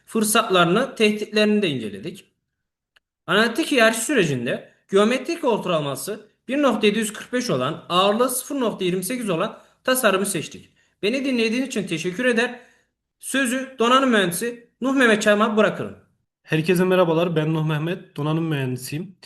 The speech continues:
Speaker 2: Level sıfır dizaynına başlayacak olursak darbe üreticisi devresine girişlerimiz güç kaynağı ile yapılmaktadır. Çıkışımız ise ekran üzerinden gözükmektedir.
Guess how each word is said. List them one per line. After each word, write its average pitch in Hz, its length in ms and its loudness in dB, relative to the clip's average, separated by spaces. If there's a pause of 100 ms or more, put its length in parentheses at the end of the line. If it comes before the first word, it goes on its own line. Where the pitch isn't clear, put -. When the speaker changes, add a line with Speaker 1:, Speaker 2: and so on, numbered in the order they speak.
(680)
Speaker 2:
Level 165 240 6
sıfır 180 400 0
dizaynına 170 420 2
başlayacak 170 500 -2
olursak 175 480 -4
darbe 160 260 0
üreticisi 160 500 -4
devresine 160 480 -2
girişlerimiz 156 600 -2
güç 156 220 -6
kaynağı 156 340 0
ile 156 120 0
yapılmaktadır. 147 760 -4 (380)
Çıkışımız 170 560 -2
ise - 200 -4
ekran 170 420 0
üzerinden 156 460 0
gözükmektedir. 147 920 -6